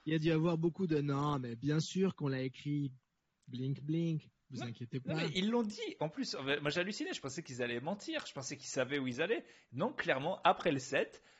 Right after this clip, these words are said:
Speaker 2: après six mois de beuverie de tout l'argent qu'ils ont fait en peluche de B B eight, <laughs> ils ont dit, euh, les gars, euh, au fait, on écrit la suite. Et il y a le,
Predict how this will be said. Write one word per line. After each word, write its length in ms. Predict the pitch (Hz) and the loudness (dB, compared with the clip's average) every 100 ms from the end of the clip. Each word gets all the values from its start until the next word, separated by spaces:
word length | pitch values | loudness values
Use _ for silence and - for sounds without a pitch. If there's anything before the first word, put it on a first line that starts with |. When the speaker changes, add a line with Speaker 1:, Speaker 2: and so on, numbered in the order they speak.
| - | -6
Speaker 2:
après 240 | 127 - | -4 -2
six 240 | 135 - 190 | -4 -2 -2
mois 200 | 175 180 | 2 2
de 120 | 131 | 4
beuverie 340 | 143 131 160 | 2 2 0
de 140 | 147 127 | 0 -4
tout 120 | 143 | -2
l'argent 320 | 139 123 151 | -2 0 -4
qu'ils 240 | - 123 | -6 -6
ont 60 | 131 | -6
fait 140 | 127 | -4
en 120 | 151 123 | -4 -2
peluche 380 | 135 135 139 | -2 -2 -2
de 80 | 123 | -2
B 120 | 117 | -4
B 240 | 117 113 113 | -4 -4 -2
eight, 360 | 165 302 - - | 0 -2 -6 -10
<laughs> 140 | - | -2
ils 220 | 214 190 | 2 4
ont 80 | 180 | 4
dit, 160 | 151 185 370 - - - - | 4 4 4 0 -12 -10 2
euh, 420 | 131 135 139 139 | 6 10 10 10
les 160 | 147 | 8
gars, 360 | 180 214 220 226 - - _ - | 6 8 6 4 -6 -20 _ 0
euh, 140 | 139 | 4
au 60 | 170 | 4
fait, 300 | - 226 220 | 4 0 2
on 80 | 190 | 2
écrit 220 | 170 240 | 2 4
la 100 | 139 | 2
suite. 340 | - 269 302 - | 2 -2 -4 -2
Et 80 | 143 196 | 0 2
il 80 | |
y 80 | 180 | 2
a 140 | 156 160 | 4 4
le, 460 | 139 135 123 117 | 4 4 4 0